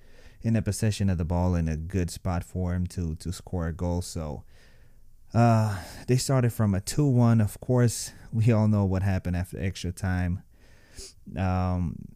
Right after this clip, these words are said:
Porto scored in the hundred and seventeenth minute, and Ronaldo was blamed for turning his back while being on the wall and letting the ball just trickle down into the net.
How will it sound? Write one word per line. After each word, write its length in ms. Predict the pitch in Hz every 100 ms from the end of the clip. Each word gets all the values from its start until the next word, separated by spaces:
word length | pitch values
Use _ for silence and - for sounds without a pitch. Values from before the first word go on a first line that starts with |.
| - -
Porto 480 | - 113 110 104 95
scored 680 | 92 - - 113 101 95 76
in 180 | 92 90
the 240 | 87 82
hundred 340 | - 104 98 95
and 120 | 92
seventeenth 640 | 101 92 92 - 98 95
minute, 300 | 101 98 82 -
and 340 | 98 92 87
Ronaldo 480 | 87 98 95 95 87
was 220 | 87 90
blamed 540 | - 95 92 92 92
for 640 | - - 87 87 85 80 98 -
turning 300 | - 104 101
his 200 | 95 87
back 380 | 90 90 85 82
while 200 | 85 85
being 300 | 82 92 90
on 140 | 85 80
the 80 |
wall 340 | 87 90 90 85
and 260 | 73 85
letting 300 | 92 90 87
the 80 | 78
ball 320 | 78 87 85
just 260 | 82 87 -
trickle 360 | - 87 87 76
down 360 | 85 82 85
into 300 | - 90 -
the 100 | 82
net. 280 | 85 90